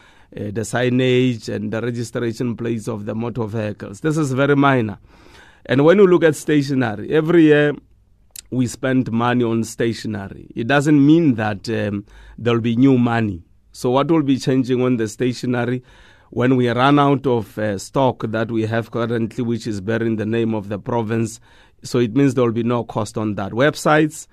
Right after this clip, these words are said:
we do it internally. It's done by public servants, uh, within the administration. The signage of the provinces,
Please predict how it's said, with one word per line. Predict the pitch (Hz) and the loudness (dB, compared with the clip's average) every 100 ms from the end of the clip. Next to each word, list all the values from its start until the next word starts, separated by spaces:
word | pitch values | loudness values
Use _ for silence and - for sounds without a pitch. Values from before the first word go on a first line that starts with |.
| _ _ _ - | _ _ _ -10
we | 120 120 | -4 -2
do | 113 135 | 2 2
it | 117 | 2
internally. | 120 113 131 123 107 101 104 | 0 -2 -2 -2 -2 -2 -4
It's | 104 104 | -6 -4
done | 120 120 | -2 -2
by | 110 | -4
public | 98 123 110 110 | -4 -6 -6 -6
servants, | - 110 107 101 98 - | -6 -6 -4 -4 -6 -8
uh, | 95 98 | -8 -6
within | - 107 113 113 | -6 -8 -6 -6
the | 107 | -4
administration. | 95 101 101 - 117 131 123 143 131 127 - _ _ - | -6 -6 -6 -6 -4 -2 -2 -2 -2 -4 -14 _ _ -10
The | 113 | -6
signage | 110 160 160 160 156 147 | 0 4 6 6 4 2
of | 135 117 | -2 -2
the | 117 | -4
provinces, | 139 147 139 143 139 147 135 | 0 2 2 2 0 -2 -2